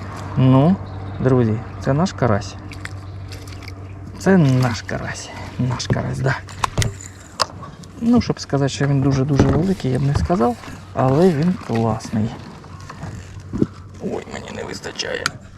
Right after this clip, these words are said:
Опа. Зараз я в нього. Ой, да, ну це сьогодні,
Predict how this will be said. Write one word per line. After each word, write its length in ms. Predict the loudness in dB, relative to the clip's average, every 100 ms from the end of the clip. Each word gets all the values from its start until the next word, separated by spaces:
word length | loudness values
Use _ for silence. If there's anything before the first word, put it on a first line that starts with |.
| -18 -18 -16 -10
Опа. 360 | -10 -8 -2 -2 -2 -8 -14 -18 -18 -14 -12 -14 -14 -14 -14 -14 -12 -10
Зараз 400 | -8 -8 -10 -8
я 60 | -4
в 60 | -4
нього. 160 | -4 -2
Ой, 320 | -2 -2 -2
да, 300 | 0 0 0
ну 160 | 0 -2
це 120 | -4
сьогодні, 540 | -2 -2 0 2 0